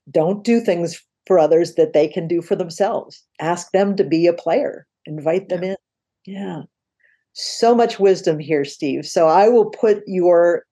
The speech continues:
Speaker 1: um, connecting, your email, your Facebook, your Twitter in the show notes, folks, so you can check that out.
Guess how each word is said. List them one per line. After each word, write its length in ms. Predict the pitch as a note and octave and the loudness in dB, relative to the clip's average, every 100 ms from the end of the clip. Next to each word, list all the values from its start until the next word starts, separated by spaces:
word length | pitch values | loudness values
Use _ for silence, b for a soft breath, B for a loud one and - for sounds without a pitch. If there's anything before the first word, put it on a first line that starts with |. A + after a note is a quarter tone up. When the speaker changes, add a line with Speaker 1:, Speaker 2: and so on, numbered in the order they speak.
| _ - | _ -12
Speaker 1:
um, 320 | E3+ D#3 D3 _ | -8 -8 -10 _
connecting, 580 | - D#3+ E3+ - F3+ F3 | -4 -2 -2 0 -2 0
your 140 | D#3 | -2
email, 560 | D#3 A3+ A3+ A3 G#3+ G#3 | 0 0 2 4 4 4
your 240 | G3 D3 - | 2 -4 0
Facebook, 560 | G3+ G3+ - G3 F#3+ | 2 2 2 2 2
your 100 | - | -4
Twitter 480 | D#3 - G3+ F#3+ F#3+ b b b b - | -8 -2 0 0 -2 b b b b -2
in 140 | A#3+ | 0
the 80 | C#4 | 0
show 220 | - C4 | 0 2
notes, 320 | G#3 F#3+ - | 2 -2 -4
folks, 320 | - A3+ B3 | -2 -2 -2
so 80 | - | -6
you 200 | F#3+ F#3+ | -4 -4
can 320 | F#3 F3+ F3+ G3 _ | -8 -10 -10 -16 _
check 300 | - F#3 - | -4 -2 0
that 160 | E3+ | -2
out. 340 | F#3 B3+ B3+ | 0 -2 -4